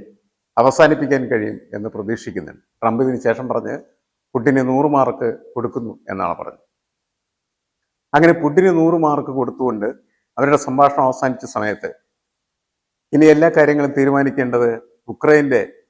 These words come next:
നേതാവായിട്ടുള്ള സെലൻസ്കി ആണ് എന്നുകൂടി പറഞ്ഞു വെച്ചിട്ടാണ് ട്രംപ് രംഗത്ത് നിന്ന് പോകുന്നത്. പക്ഷേ അതിനിടയിൽ പുടിനും അതേപോലെ തന്നെ, ഏഹ്, ട്രംപും തമ്മിൽ നടത്തിയ സംഭാഷണത്തിനിടയിൽ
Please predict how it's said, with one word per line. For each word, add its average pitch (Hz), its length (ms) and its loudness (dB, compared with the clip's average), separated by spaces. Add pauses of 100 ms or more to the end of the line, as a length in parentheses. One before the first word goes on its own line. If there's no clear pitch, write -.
(1120)
നേതാവായിട്ടുള്ള 127 720 4 (160)
സെലൻസ്കി 143 520 0 (140)
ആണ് 117 160 0 (320)
എന്നുകൂടി 131 420 0 (180)
പറഞ്ഞു 123 280 0
വെച്ചിട്ടാണ് 117 460 -4
ട്രംപ് 110 260 -4 (260)
രംഗത്ത് 104 300 -8
നിന്ന് 101 140 -14
പോകുന്നത്. 90 280 -8
പക്ഷേ 147 240 -6 (760)
അതിനിടയിൽ 160 460 2 (360)
പുടിനും 165 380 -4 (240)
അതേപോലെ 135 380 -2 (100)
തന്നെ, 120 240 -6 (920)
ഏഹ്, 117 220 0
ട്രംപും 156 440 0
തമ്മിൽ 139 180 0 (100)
നടത്തിയ 123 280 -4 (100)
സംഭാഷണത്തിനിടയിൽ 110 880 -4